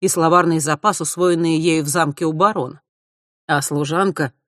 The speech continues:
забирая заварной чайник, кидала в её сторону такой взгляд, что, казалось, сейчас выплеснет чай в лицо новоявленной хозяйки.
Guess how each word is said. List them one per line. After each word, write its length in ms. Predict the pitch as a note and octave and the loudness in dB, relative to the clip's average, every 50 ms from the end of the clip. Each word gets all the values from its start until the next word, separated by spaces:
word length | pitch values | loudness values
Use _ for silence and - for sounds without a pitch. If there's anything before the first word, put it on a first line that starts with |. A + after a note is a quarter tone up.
| _ - | _ -6
забирая 460 | F#3+ F3 F#3 F3+ F#3 G3 B3 B3 F3+ | -2 -2 0 0 0 0 0 -2 -2
заварной 440 | E3 D#3 C#3 D3 C#3 D#3+ D#3 D3+ D3 | -2 -2 -2 -2 0 0 0 -2 -2
чайник, 520 | - - F3+ F3+ F#3+ F3 E3 C#3+ - - _ _ _ _ _ | -4 -2 0 0 2 2 0 0 -4 -6 _ _ _ _ _
кидала 380 | - F#3+ E3 E3 F#3+ F3+ E3 D#3+ | -2 -2 0 2 2 2 2 0
в 40 | |
её 260 | D#3+ D#3+ D#3 D#3 D#3+ D#3+ | 0 0 0 0 0 -2
сторону 460 | - - - E3+ D#3+ D#3 D#3+ D#3+ D3 | -4 -4 -2 -2 0 0 0 -2 -4
такой 380 | - - D#3+ D#3 - B3+ B3 | -4 -6 -8 -6 -4 -4 -4
взгляд, 520 | F#3+ C#3 C#3 - D3 B2+ B2 A2+ - _ _ _ _ _ | -4 -6 -8 -6 -6 -6 -6 -8 -12 _ _ _ _ _
что, 220 | - - - F#3+ E3+ | -14 -6 -4 -2 -2
казалось, 440 | D#3 F3+ F3+ F#3 G#3+ G3 E3+ D#3 - | 0 0 0 2 2 0 0 0 -2
сейчас 340 | E3+ D3+ - F3+ E3+ - | -2 -4 -2 -2 -2 -2
выплеснет 600 | E3+ D#3 G#3 G#3+ - F3+ D3+ - - D3 C#3 - | -2 -4 -4 -2 -2 -2 -2 -2 -2 -4 -4 -4
чай 340 | - - F3+ E3 E3+ E3+ E3+ _ _ _ _ _ | -4 -2 -2 0 0 -2 -4 _ _ _ _ _
в 60 | - | -2
лицо 320 | E3 F3+ D3+ - - F#3 F3 | 0 0 0 0 -2 -2 -2
новоявленной 760 | D#3+ C#3 B2+ C3+ C3+ C3 C3 B2 B2+ C3+ C3+ C#3 C3+ C3 | 0 0 -2 -2 -2 -2 -2 -4 -4 -4 -4 -4 -4 -6
хозяйки. 680 | B2+ - E3 D#3+ D3 B2 B2+ A#2 - - _ _ _ | -6 -8 -8 -8 -8 -8 -10 -14 -16 -20 _ _ _